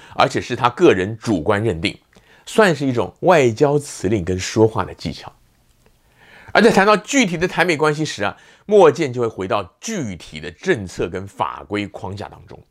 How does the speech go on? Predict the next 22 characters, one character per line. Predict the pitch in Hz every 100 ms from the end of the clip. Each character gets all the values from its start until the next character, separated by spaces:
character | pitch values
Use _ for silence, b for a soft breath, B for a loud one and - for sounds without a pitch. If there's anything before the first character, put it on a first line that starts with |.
| _ b b b -
他 | 123
说， | 123 113 B B
美 | - 139
国 | 139 170
基 | 160 175
于 | 131 -
一 | 147
个 | -
中 | 120
国 | 98
政 | 87 90
策， | - 98 - b _
不 | 185
支 | 175 180
持 | - 120
改 | 80
变 | 90 92 87
两 | -
岸 | 92
的 | 82
现 | - 80
状。 | 82